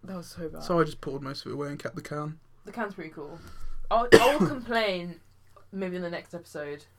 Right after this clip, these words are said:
Speaker 1: to this company
Speaker 2: Yeah.
Speaker 1: and be like,
Speaker 2: We can
Speaker 1: "Send
Speaker 2: have a
Speaker 1: me
Speaker 2: follow-up.
Speaker 1: eight hundred can, I want now."
Speaker 2: Yeah, I mean, we're not gonna like it, but,
Speaker 1: But
Speaker 2: like, we
Speaker 1: I
Speaker 2: can
Speaker 1: want
Speaker 2: sell it.
Speaker 1: Yeah, that's very true.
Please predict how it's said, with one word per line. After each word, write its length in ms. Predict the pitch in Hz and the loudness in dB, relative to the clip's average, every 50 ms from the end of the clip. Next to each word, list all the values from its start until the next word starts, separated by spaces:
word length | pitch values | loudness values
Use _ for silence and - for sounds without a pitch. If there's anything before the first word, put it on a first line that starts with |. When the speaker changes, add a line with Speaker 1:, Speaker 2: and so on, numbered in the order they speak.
| - - - - _ | -20 -20 -20 -20 _
Speaker 1:
to 80 | - 190 | -10 -8
this 120 | 175 170 | -8 -8
company 520 | - 175 160 160 - 156 139 131 127 139 156 - | -8 -10 -10 -10 -10 -10 -10 -8 -8 -10 -12 -8
Speaker 2:
Yeah. 440 | - 165 156 151 160 156 147 147 151 151 - | -8 -6 -6 -4 -4 -4 -4 -4 -6 -10 -12
Speaker 1:
and 140 | - 175 180 | -12 -8 -6
be 80 | 175 170 | -6 -4
like, 300 | 160 151 147 143 - - _ - _ - - | -2 0 0 0 -2 -4 _ -20 _ -20 -20
Speaker 2:
We 40 | - - | -12 -6
can 80 | 156 | -2
Speaker 1:
"Send 120 | 233 233 233 | -2 0 0
Speaker 2:
have 60 | 233 | 0
a 40 | 233 | -2
Speaker 1:
me 60 | 226 220 | -2 -2
Speaker 2:
follow-up. 580 | 196 - - - 139 135 - - 185 - - | 2 4 4 4 6 6 6 8 8 8 8
Speaker 1:
eight 40 | 185 | 6
hundred 120 | 180 - - | 2 -8 -2
can, 480 | - 190 175 170 165 160 160 160 160 - - - - - | 2 4 4 6 6 4 4 2 2 0 0 -2 -2 0
I 160 | - 165 165 | 0 0 0
want 260 | 165 160 156 147 - - | 0 -2 -6 -8 -8 -8
now." 280 | - 135 123 117 - - - - | -8 -6 -6 -8 -8 -12 -8 -4
Speaker 2:
Yeah, 380 | 160 165 165 156 147 143 120 - - 214 | 0 2 2 4 4 2 0 -2 -4 -6
I 60 | - 165 | -4 -2
mean, 240 | 160 160 156 160 | 0 0 2 2
we're 60 | 165 165 | 2 0
not 120 | 190 - | 0 -2
gonna 220 | - - - 87 | -4 -6 -4 -4
like 380 | 117 117 135 151 165 170 - - | -2 -2 -2 -2 -4 -4 -6 -8
it, 140 | - - - - - | -8 -8 -8 -10 -8
but, 100 | - - | -8 -6
Speaker 1:
But 100 | - - | -2 0
Speaker 2:
like, 260 | 202 185 - - 120 | 2 2 2 0 -4
we 60 | - - | -6 -4
Speaker 1:
I 100 | 135 160 | -4 -2
Speaker 2:
can 100 | 175 190 | 0 -2
Speaker 1:
want 120 | 165 156 | -2 -2
Speaker 2:
sell 280 | - - - 135 131 135 | -4 -4 -4 -2 -2 -2
it. 160 | 139 156 - - | -4 -4 -6 -8
Speaker 1:
Yeah, 340 | - 180 208 233 233 202 185 196 190 - _ _ - - - - - - - - | -10 -8 -6 -6 -6 -6 -8 -12 -14 -18 _ _ -20 -20 -20 -20 -20 -20 -16 -12
that's 140 | - 190 190 | -12 -10 -10
very 160 | - 180 180 | -8 -10 -10
true. 280 | 175 - 151 151 151 | -10 -10 -12 -12 -12